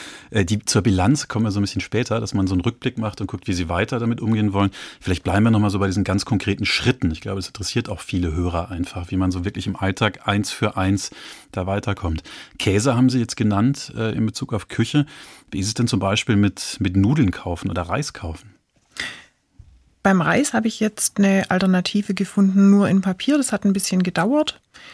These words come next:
Speaker 2: Ansonsten so diese Trockensachen wie Mehl, Polenta und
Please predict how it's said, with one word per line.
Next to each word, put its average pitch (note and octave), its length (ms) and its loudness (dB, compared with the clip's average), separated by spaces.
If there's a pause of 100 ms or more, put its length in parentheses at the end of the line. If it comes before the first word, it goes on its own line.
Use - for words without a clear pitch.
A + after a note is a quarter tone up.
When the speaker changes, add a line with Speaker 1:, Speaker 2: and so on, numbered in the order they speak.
(300)
Speaker 2:
Ansonsten G3+ 580 4
so G3 140 0
diese F#3 360 -2
Trockensachen F#3 800 2
wie F3 160 0
Mehl, F#3 760 4 (100)
Polenta F3 1000 2
und E3+ 200 -2